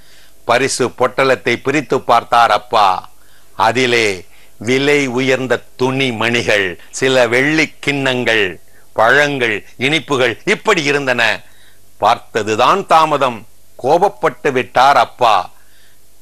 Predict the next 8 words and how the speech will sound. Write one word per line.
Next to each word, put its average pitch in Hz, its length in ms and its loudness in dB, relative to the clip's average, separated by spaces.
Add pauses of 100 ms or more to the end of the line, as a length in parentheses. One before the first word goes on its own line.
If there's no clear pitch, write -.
(140)
அவர் 139 400 0 (120)
என் 160 200 -2
மீது 247 240 -2
எப்போதுமே 220 720 0
அன்பாகவே 180 720 0
இருப்பார். 127 600 0 (140)
ஆனால் 113 500 2 (120)
அன்று 156 720 0